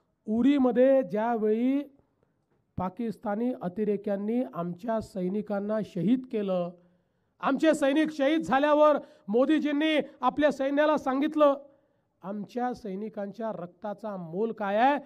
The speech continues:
हे या अतिरेक्यांना समजलं पाहिजे." आणि आमच्या जाबाज सैनिकांनी पाकिस्तानमध्ये घुसून सर्जिकल स्ट्राईक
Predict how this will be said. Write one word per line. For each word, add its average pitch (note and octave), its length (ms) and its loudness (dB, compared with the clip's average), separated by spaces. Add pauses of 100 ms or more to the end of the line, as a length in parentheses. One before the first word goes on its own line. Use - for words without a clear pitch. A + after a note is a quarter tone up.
(320)
हे G#3 60 -8
या G3 180 -6
अतिरेक्यांना G3+ 580 -8
समजलं F#3+ 460 -12
पाहिजे." G3 380 -8 (580)
आणि C4+ 140 0
आमच्या D4 340 0
जाबाज D4+ 480 2
सैनिकांनी D4+ 680 2
पाकिस्तानमध्ये C#4+ 1040 0
घुसून D#4 360 2
सर्जिकल C#4+ 460 4
स्ट्राईक C#4+ 340 0